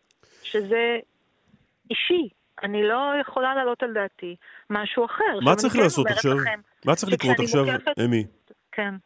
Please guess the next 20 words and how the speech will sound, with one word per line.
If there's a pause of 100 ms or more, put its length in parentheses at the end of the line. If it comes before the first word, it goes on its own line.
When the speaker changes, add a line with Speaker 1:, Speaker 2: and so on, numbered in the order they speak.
(140)
Speaker 1:
סליחה. (180)
Speaker 2:
מה
צריך
לקרות
עכשיו? (2750)
Speaker 1:
בתור
התחלה
אני
רוצה
קצת
לנשום.
אתם,
אה,
בוודאי
שמים
לב
שקשה
לנשום
הבוקר. (100)
Speaker 2:
כן.